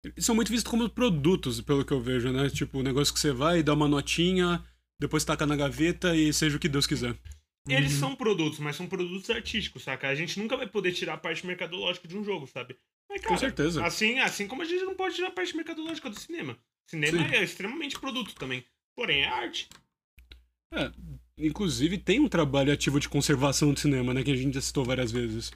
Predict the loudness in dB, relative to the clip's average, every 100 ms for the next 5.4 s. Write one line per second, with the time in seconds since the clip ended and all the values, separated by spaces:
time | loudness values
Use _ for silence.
0 | -18 _ _ -2 4 6 6 6 6 6
1 | 6 6 6 6 6 6 4 2 -2 -4
2 | 0 2 4 4 4 4 2 2 2 0
3 | -4 -2 2 2 2 0 2 2 0 -4
4 | -6 -4 2 4 4 4 4 2 4 4
5 | 4 4 2 0